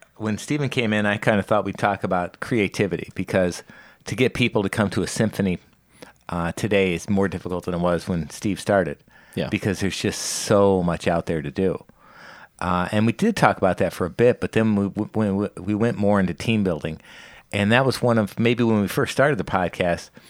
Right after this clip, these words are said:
Speaker 1: one of my weaknesses was I would bring a person in on a subject and I'd try to keep them to that
Speaker 2: <laughs> Oh,
Speaker 1: subject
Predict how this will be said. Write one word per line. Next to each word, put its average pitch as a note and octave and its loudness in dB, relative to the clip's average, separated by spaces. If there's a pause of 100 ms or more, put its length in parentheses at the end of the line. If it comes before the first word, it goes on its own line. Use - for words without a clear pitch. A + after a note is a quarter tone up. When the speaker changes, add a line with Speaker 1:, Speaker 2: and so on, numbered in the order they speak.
(300)
Speaker 1:
one G#2+ 2
of F#2+ 2
my G#2 4
weaknesses G2 -2
was F2+ 0 (680)
I G#2 2
would G2 -2
bring A#2 0
a G#2+ 0
person A#2 -2
in G2 2
on F#2 0
a D#2+ -4
subject B2 -2
and F#2+ -2
I'd F#2 -2
try G2+ 0
to F#2 -2
keep - -6
them E2+ -2
to - -6
that A2 2
Speaker 2:
<laughs> - -
Oh, A#2 0
Speaker 1:
subject G#2+ 2